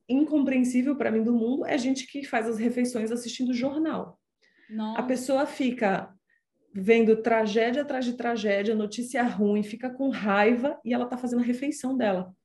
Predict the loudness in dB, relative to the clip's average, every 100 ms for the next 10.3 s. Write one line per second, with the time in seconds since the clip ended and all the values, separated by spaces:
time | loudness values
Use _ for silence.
0 | _ -2 0 0 -2 0 0 0 0 0
1 | 2 4 6 6 4 2 -2 -6 -6 -2
2 | 0 0 -2 -4 -10 -16 -12 2 4 4
3 | 4 2 0 -2 -4 -16 -20 -20 -20 -6
4 | 0 0 2 -2 0 0 0 -2 -2 -2
5 | -2 -4 -10 -16 _ _ -14 0 2 4
6 | 2 2 -2 0 2 0 0 0 0 0
7 | -2 -2 -2 0 0 -2 -4 0 0 2
8 | 0 0 -4 -8 -12 -14 -6 -2 0 0
9 | 0 -2 -4 -6 -2 0 0 0 4 4
10 | 4 0